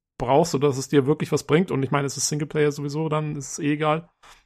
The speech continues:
Ähm, aber das finde ich auch mal eine ganz gute Lösung. Also die Leute, die da wirklich nochmal Kohle rein investieren wollen, weil sie jetzt, was weiß ich, irgendwie hier das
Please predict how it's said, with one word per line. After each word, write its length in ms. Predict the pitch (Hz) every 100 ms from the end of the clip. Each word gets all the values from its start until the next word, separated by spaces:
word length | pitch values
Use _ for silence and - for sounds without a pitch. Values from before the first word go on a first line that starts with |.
| - _ 139
Ähm, 360 | 139 139 135
aber 140 | 147 147
das 120 | 170
finde 120 | 190
ich 80 | 147
auch 120 | 139
mal 100 | 151
eine 220 | 135 135 127
ganz 260 | 135 131
gute 260 | - 147 135
Lösung. 420 | 120 120 131 117
Also 180 | 123 127
die 160 | 135 143
Leute, 300 | 143 147 139
die 80 | 131
da 140 | 123
wirklich 240 | 143 143
nochmal 240 | 135 131 131
Kohle 280 | - 147 127
rein 160 | 131 151
investieren 480 | 143 - - 143
wollen, 200 | 135 139
weil 120 | 135 123
sie 100 | 135
jetzt, 180 | -
was 120 | 120 143
weiß 120 | 131
ich, 120 | 135
irgendwie 300 | 135 135 131
hier 180 | 139 139
das 300 | 131 -